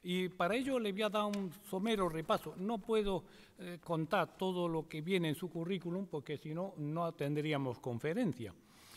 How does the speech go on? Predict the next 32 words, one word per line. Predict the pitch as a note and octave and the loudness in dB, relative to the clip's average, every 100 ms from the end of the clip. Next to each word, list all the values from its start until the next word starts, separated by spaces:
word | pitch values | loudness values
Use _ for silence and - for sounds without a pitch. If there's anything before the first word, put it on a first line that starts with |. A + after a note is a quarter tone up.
| - - - | -20 -16 -8
Eh, | E3 | -6
don | E3+ E3+ E3 F#3+ | -4 0 2 2
Luis | B3 A3+ | 2 2
Rodríguez | G3 F3+ G3+ F#3 G#3 | 2 0 -2 0 2
Erne, | F#3+ E3+ A3 - - - - - - - - - | 2 2 0 -2 -12 -20 -20 -20 -20 -20 -12 -2
eh, | D#3 D3+ D3 C#3 | 2 2 0 -2
nació | D#3 D3 D3+ C3+ F#3+ F3 | -8 -4 -4 -4 0 2
en | D#3 | 2
La | C#3+ | 0
Coruña | D3+ G3 G3 G3 A#3 C#3 | 0 4 2 2 -2 -4
en | C#3+ | -4
mil | D#3 | -2
novecientos | D3 E3 D#3 C#3+ | -2 -2 -2 0
cuarenta | D3 C#3 C#3 | -2 -2 -4
y | C#3+ | -4
seis, | G3+ F#3 F#3+ | -2 -2 0
es | D#3+ | 0
un | E3+ | 0
jurista | - D#3 D#3 - | -2 -2 -2 -2
español | C#3 - C3 D#3+ F3 | -4 -4 -2 0 0
de | E3 C3 | 0 -4
reconocido | B2 A#2 A#2+ A#2 D3+ C3 B2 | -6 -8 -6 -4 -2 -2 -2
prestigio, | A#2+ A2+ F#3+ F#3 E3 F#3+ | -4 -2 0 0 -2 -4
catedrático | C3 B2+ B2+ D3 C#3+ C#3 C3+ | -4 -2 2 2 0 -4 -4
de | C3 | -2
Derecho | B2+ C3 C3 C#3 | -2 -2 -2 -2
Romano | B2+ B2+ D#3+ D#3 | -2 -2 0 0
y | |
de | B2+ A#2 | -2 -4
Sistemas | B2 - D3 C#3 | -6 -4 -2 -2
Jurídicos | - C#3 D3 C#3 C#3 - | -4 -4 -4 -4 -6 -6
Comparados | C3 B2 B2 D#3 F3 E3+ | -8 -8 -4 -2 0 -2